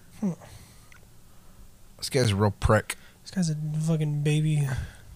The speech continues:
Speaker 1: He's a fucking baby. He needs to fucking, fucking baby.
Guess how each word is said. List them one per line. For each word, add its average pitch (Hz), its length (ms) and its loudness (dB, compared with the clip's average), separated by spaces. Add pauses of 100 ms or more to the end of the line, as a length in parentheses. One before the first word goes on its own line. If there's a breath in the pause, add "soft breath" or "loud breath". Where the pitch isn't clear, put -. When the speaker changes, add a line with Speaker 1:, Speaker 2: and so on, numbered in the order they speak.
(540 loud breath)
Speaker 1:
He's 175 140 6
a 165 80 6
fucking 180 300 8
baby. 170 380 10
He 156 200 8
needs 170 300 6
to 165 100 6
fucking, 160 680 4 (560 loud breath)
fucking 170 380 8
baby. 165 440 8